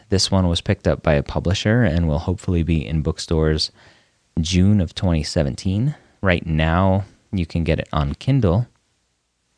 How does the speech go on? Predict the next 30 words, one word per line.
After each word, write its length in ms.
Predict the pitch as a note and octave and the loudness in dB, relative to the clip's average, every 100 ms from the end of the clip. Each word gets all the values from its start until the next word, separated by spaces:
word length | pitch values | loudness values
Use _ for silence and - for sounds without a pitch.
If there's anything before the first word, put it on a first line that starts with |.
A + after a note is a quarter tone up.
| F#2+ | -2
Go 140 | F#2+ | 0
check 240 | - G#2 | 0 0
out 320 | F#2 E2 - - | 2 0 -2 -4
the, 600 | E2+ E2 F#2 F#2 F#2 F#2 - _ _ _ _ _ _ _ _ - | -4 0 0 0 0 -2 -4 _ _ _ _ _ _ _ _ -2
um, 500 | F2 E2 D2+ C#2 E2 - _ - | 2 2 0 -4 -8 -16 _ -8
or 340 | D#2+ D2 C2+ - | -2 -2 -2 -4
go 100 | - | -2
check 180 | A#2 C#3 | 0 2
out 280 | C3+ A#2+ - | 2 0 0
med 320 | F#2 F#2+ B2+ | 0 2 0
school 440 | - - G#2 G2 - | -2 -2 0 2 0
interview 320 | G2 F2 F2 | 0 0 0
book 340 | D#2 D#2+ - - | -2 -2 -4 -4
dot 200 | D2 - | -4 -4
com. 320 | B1 G1+ F2 | -6 -6 -10
It's 120 | - | -2
a 40 | F2+ | 2
nice 220 | F2 - | 4 2
long 360 | D2+ C#2+ D2+ D2+ - | 0 2 0 -2 -4
U 180 | E2+ D2+ | -2 0
R 80 | C2 | 2
L 140 | C#2 | 0
for 180 | - A1+ | -2 -2
you, 120 | C2 C#2+ | 0 4
med 200 | F#2+ G2+ | 4 2
school 320 | - F2 - | 0 0 2
interview 240 | E2 D#2 D#2 | 0 2 2
book 220 | C2+ - | -2 -2
dot 160 | B1+ A#1 | -4 -2
com. 380 | D#2+ D#2 D#2 | 0 2 0